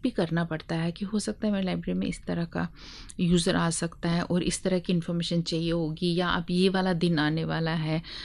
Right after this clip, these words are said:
गांधी जयंती, हो सकता है गांधी जी के ऊपर बहुत सारे लोगों को information चाहिए होगी, तो आप compile करना शुरू कर देते हैं।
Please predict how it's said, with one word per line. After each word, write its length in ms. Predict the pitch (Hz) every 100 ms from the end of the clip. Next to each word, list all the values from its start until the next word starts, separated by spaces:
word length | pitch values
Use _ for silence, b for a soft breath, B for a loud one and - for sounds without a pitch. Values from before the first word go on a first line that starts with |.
| B
गांधी 260 | 175 175 185
जयंती, 380 | 180 165 160 175
हो 180 | 165 170
सकता 300 | 165 - 170
है 60 |
गांधी 280 | 170 165 170
जी 160 | 170 170
के 120 | 147
ऊपर 240 | 156 151 - B B -
बहुत 200 | 180 170
सारे 240 | 170 160
लोगों 240 | 165 165 165
को 100 | 165
information 480 | 156 160 156 165
चाहिए 280 | 165 160 160
होगी, 160 | 160 196
तो 120 | 247
आप 160 | 240 -
compile 380 | 214 196 208
करना 260 | 202 196 202
शुरू 280 | 202 - 185
कर 220 | 175 160
देते 280 | 160 156
हैं। 100 | 165